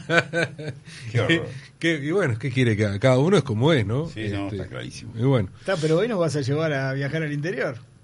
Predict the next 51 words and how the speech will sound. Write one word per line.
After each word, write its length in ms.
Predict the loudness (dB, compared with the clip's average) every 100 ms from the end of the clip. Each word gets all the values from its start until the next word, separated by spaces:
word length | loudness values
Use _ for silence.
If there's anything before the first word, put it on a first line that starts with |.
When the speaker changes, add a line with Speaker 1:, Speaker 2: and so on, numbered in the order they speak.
| _ 0
Speaker 1:
Y 100 | 4
no, 240 | 4 4
bueno, 300 | 8 8 10
Speaker 2:
Es 60 | 8
que, 40 |
Speaker 1:
entonces 220 | 6 6
Speaker 2:
claro, 120 | 6
estuvo 280 | 6 6 8
allá 360 | 8 8 8 8
y, 460 | 8 4 0 -2 -2
Speaker 3:
Y 20 |
ya 160 | -2 -2
está. 260 | -2 -6 0
Speaker 2:
uno 240 | 2 4
respira 600 | 4 2 2 6 8 8
y 100 | 6
está, 260 | 4 0 -2
y 80 | -4
está 340 | 0 2 2
lo 100 | 0
que 120 | -6
está 160 | -6 -2
ahí. 180 | 2 2
Speaker 3:
Sí, 60 |
sí, 80 | 0
sí. 60 | 4
Speaker 1:
Bueno, 220 | 8 8
yo 80 | 6
estuve 220 | 6 8
en 100 | 10
Durazno, 560 | 10 10 10 8 0 -6 -14 -8
y 120 | 2
ya, 200 | 4 4
ya, 180 | 0 2
ya 120 | 6
le 140 | 8
digo, 180 | 8 8
Speaker 2:
Centro 200 | 8 8
Speaker 1:
en, 20 |
Speaker 2:
del 60 | 4
país, 260 | 4 -2 -2
Speaker 1:
en 80 | 0
el 60 |
Speaker 2:
sí. 60 | 4
Speaker 1:
centro 200 | 4 6
del 120 | 6
país, 340 | 6 2 2 2
allí, 560 | 2 4 2 2 0 -4
este, 720 | -8 -8 -8 -6 -6 -8 -6
Carmelo 420 | -2 2 4 6 6
Vidalín 680 | 4 2 0 0 -2 -6